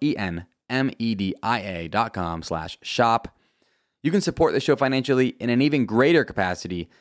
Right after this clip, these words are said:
by supporting today's sponsors. Shop Felix Gray Glasses risk-free with free shipping, returns, and exchanges at felix gray glasses dot com slash f bone.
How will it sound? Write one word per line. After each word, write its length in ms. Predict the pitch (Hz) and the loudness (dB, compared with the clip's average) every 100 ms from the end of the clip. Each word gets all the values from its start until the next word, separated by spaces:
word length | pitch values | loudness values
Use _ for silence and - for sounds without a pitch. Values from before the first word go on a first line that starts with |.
| _ - | _ -6
by 120 | 101 | -4
supporting 440 | 110 - 117 110 | -2 0 2 2
today's 280 | 104 92 87 | 0 -2 -2
sponsors. 680 | - 104 92 87 98 139 - - | -2 0 0 0 0 0 -6 -8
Shop 460 | - 95 90 - _ | 0 0 0 -8 _
Felix 400 | 151 165 160 - | 2 4 2 2
Gray 200 | 113 104 | 2 4
Glasses 500 | 101 92 - 92 - | 2 2 0 -4 -2
risk-free 640 | 98 165 - - 104 76 - _ _ | 0 0 0 -4 -4 -4 -12 _ _
with 160 | - - | -16 0
free 180 | 180 | 2
shipping, 420 | 185 143 117 110 107 | 4 2 2 -2 -2
returns, 500 | 95 - 98 92 90 | -6 -2 -2 -2 -4
and 140 | 87 | -10
exchanges 680 | 76 - 135 143 127 127 - - - _ | -12 -2 2 4 4 2 0 -14 -20 _
at 160 | 92 - | -8 2
felix 300 | 123 107 - | 4 4 2
gray 140 | 101 | 0
glasses 360 | 95 92 90 85 | 2 0 -2 -2
dot 220 | 87 85 | -2 -2
com 260 | 90 82 78 | -2 -4 -4
slash 300 | 78 82 - | -10 -12 -4
f 180 | 117 101 | -2 0
bone. 300 | 117 104 139 | 0 0 -2